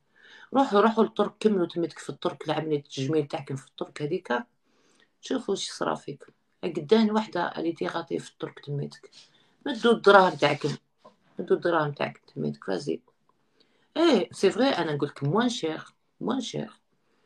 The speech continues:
مي فو زافي با ان بون ريزولتا. وشوفوا، عجبك، اشاك فوا يعني، كل واحد، كل واحد يطلع فوق الطابلة تاع عمل التجميل ولا حاجة ولا نيمبورت كول اوبيراسيون،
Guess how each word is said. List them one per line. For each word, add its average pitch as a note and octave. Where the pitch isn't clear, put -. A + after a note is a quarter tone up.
مي A3+
فو F3
زافي F#3+
با F#3+
ان E3
بون E3
ريزولتا. D#3
وشوفوا، A3
عجبك، D#3+
اشاك A#3
فوا -
يعني، D3+
كل A3+
واحد، B3+
كل D3+
واحد G3+
يطلع D#3+
فوق D3
الطابلة A3
تاع -
عمل D#3+
التجميل D3
ولا D3+
حاجة F3
ولا F3+
نيمبورت G#3
كول G#3
اوبيراسيون، F#3